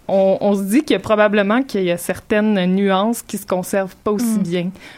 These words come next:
Speaker 1: Donc, euh, c'est pas impossible qu'il y avait des dinos, euh, bleus flash ou orange ou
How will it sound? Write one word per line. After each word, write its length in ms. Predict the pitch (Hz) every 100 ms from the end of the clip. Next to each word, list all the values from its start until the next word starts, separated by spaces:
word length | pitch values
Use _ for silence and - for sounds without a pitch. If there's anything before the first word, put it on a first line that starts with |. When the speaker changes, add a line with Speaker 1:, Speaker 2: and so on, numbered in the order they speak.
| - -
Speaker 1:
Donc, 280 | 185 180 -
euh, 300 | 170 170 170
c'est 180 | - 180
pas 100 | 202
impossible 480 | 202 202 190 208 202
qu'il 120 | 190
y 20 |
avait 160 | 175 180
des 160 | 175
dinos, 600 | 170 175 190 175 185 175
euh, 40 | 156
bleus 340 | 160 175 180
flash 540 | 170 - 175 - - -
ou 160 | 190 - -
orange 760 | 208 180 175 180 190 185 185
ou 140 | 170